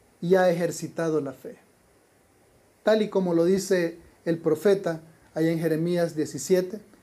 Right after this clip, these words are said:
en los versículos siete y ocho. "Bendito el varón que confía en Jehová, y cuya confianza es Jehová, porque será como el árbol plantado junto a las aguas,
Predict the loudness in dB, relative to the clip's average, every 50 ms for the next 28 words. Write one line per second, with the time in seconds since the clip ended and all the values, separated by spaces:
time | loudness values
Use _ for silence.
0 | _ _ _ -6 -2 -2 0 0 0 -2 -2 -4 -6 -4 0 2 2 2 2 0
1 | 0 0 0 0 -2 -4 -8 -8 -10 -14 -20 -20 _ _ -4 -2 -2 -2 -2 -4
2 | -6 -12 -20 _ _ _ _ _ _ _ _ _ _ _ _ _ _ _ _ _
3 | _ _ _ _ _ -20 _ _ -20 -20 _ _ _ _ _ _ _ -20 -20 _
4 | -20 -20 -20 -2 2 2 2 4 4 4 2 4 4 2 2 2 2 2 2 2
5 | 2 2 0 -2 -4 -4 -4 -4 -4 -4 -2 0 2 2 2 0 -2 -4 -4 -6
6 | -8 -8 -6 -8 -8 -8 -10 -12 -18 _ _ _ _ _ _ _ _ _ _ -8
7 | -8 -2 4 4 4 6 4 2 -2 -4 -4 -2 0 2 2 2 2 2 0 0
8 | 0 0 -2 -2 -2 -4 -2 -2 -2 -2 -2 -4 -10 -18 _ _ _ _ _ _
9 | _ _ _ _ _ 0 0 0 2 2 0 2 4 4 6 6 4 4 2 0
10 | 2 2 2 4 4 4 4 4 4 2 2 0 -4 -4 -2 0 2 2 4 4
11 | 4 2 0 -4 -6 -6 -4 -4 -6 -6 -4 -2 0 0 2 2 0 0 -4 -8
12 | -14